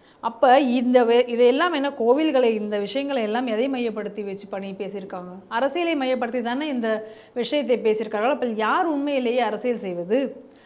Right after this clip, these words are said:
அதனால தான் இந்து முன்னணி இன்னைக்கு கேட்டிருக்காங்க, "வரலாறு தெரியாமல் பேசாதீர்கள்" அப்படின்னு சொல்லிட்டு. ஏன்னா இங்குள்ள கோவில்களை எல்லாத்தையும் இடித்தது யார்? இன்னைக்கு நம்ம தமிழ்நாட்டை விட்டுருவோம், இன்னைக்கு டெல்லிக்கு போவோம்.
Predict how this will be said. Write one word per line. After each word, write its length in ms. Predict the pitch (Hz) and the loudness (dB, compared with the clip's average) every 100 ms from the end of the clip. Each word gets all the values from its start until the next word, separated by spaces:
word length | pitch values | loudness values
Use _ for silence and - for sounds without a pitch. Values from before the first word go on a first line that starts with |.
| - - | -14 -2
அதனால 360 | 269 330 370 | 0 4 4
தான் 140 | 381 392 | 4 2
இந்து 240 | 302 311 | 0 0
முன்னணி 340 | 339 320 302 262 | 0 0 0 0
இன்னைக்கு 360 | 247 214 220 | -2 -2 -4
கேட்டிருக்காங்க, 520 | 226 262 233 202 262 | -4 -2 -4 -2 -4
"வரலாறு 560 | 277 233 302 381 381 349 | 0 2 6 6 6 4
தெரியாமல் 480 | 254 240 214 226 254 | 2 2 0 -2 -2
பேசாதீர்கள்" 840 | 240 233 220 190 180 170 202 190 - | 0 0 -2 -4 -4 -2 -2 -2 -6
அப்படின்னு 280 | 202 185 214 | -6 -4 -4
சொல்லிட்டு. 480 | 202 175 - 254 269 | -4 -8 -2 4 4
ஏன்னா 300 | 190 226 285 - - - - | 4 -2 -4 -12 -20 -20 -12
இங்குள்ள 540 | 294 285 269 320 415 427 | -4 -2 2 4 4 4
கோவில்களை 680 | 302 330 392 392 330 302 254 | 4 4 4 4 4 6 6
எல்லாத்தையும் 560 | 233 254 262 254 240 277 | 6 6 4 2 0 0
இடித்தது 440 | 254 262 330 330 | 0 0 0 0
யார்? 280 | 240 202 208 - | 0 0 -2 -2
இன்னைக்கு 520 | 247 277 233 226 226 | -2 0 -2 -6 -6
நம்ம 260 | 220 226 220 | -6 -4 -2
தமிழ்நாட்டை 540 | 220 269 311 285 226 | 0 2 4 2 2
விட்டுருவோம், 380 | 202 214 196 175 - - _ _ _ | -2 -4 -4 -8 -16 -20 _ _ _
இன்னைக்கு 440 | 254 254 240 220 240 | -4 -2 0 2 4
டெல்லிக்கு 360 | 294 339 262 | 4 2 0
போவோம். 320 | 208 190 185 | 0 0 -2